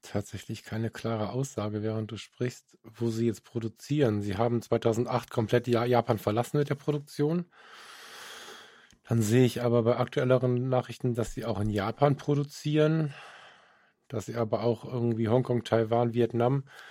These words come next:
Ähm, ich habe grad keine klare Antwort. Also an der Stelle auch kein Fachwissen. Leider hätte ich jetzt gerne eine Antwort drauf gehabt.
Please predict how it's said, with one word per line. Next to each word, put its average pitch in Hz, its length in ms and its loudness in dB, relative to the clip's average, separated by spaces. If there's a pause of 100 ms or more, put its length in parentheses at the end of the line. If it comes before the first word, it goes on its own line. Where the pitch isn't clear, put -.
(440)
Ähm, 110 440 0 (140)
ich - 120 -14
habe 143 100 4
grad 135 160 4
keine 143 200 6
klare 135 280 8
Antwort. 127 280 2
Also 110 140 0
an 120 100 4
der 123 100 6
Stelle 123 260 4
auch 120 140 0
kein 120 180 2
Fachwissen. 135 440 2
Leider 147 400 4
hätte 123 180 -2
ich 110 60 -4
jetzt 120 160 -2
gerne 120 200 0
eine 117 60 -4
Antwort 120 240 0
drauf 117 160 0
gehabt. 117 320 2